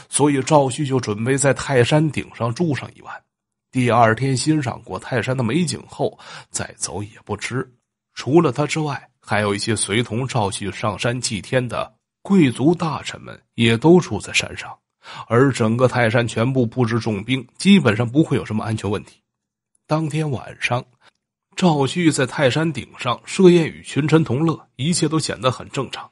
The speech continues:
最后赵旭因为太高兴喝得大醉，其中赵旭的三哥赵俊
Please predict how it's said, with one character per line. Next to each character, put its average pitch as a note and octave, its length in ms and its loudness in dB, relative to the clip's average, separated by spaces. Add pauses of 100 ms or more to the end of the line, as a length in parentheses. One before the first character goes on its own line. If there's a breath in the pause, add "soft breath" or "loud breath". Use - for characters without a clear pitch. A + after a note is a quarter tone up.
(440 loud breath)
最 B2 260 0
后 A2+ 220 0
赵 G#2 240 0
旭 G#2+ 160 -2
因 G2+ 140 -2
为 G#2+ 60 -6
太 G#2 220 -8
高 A2 220 -4
兴 G2 160 -8
喝 - 160 -4
得 G#2+ 100 -8
大 - 200 -10
醉， - 260 -4 (160)
其 C#3 180 2
中 D3+ 180 0
赵 C3+ 220 0
旭 C3 120 -6
的 A#2 100 0
三 C3 240 -2
哥 C3+ 120 -2
赵 A#2+ 220 -2
俊 A2 240 -6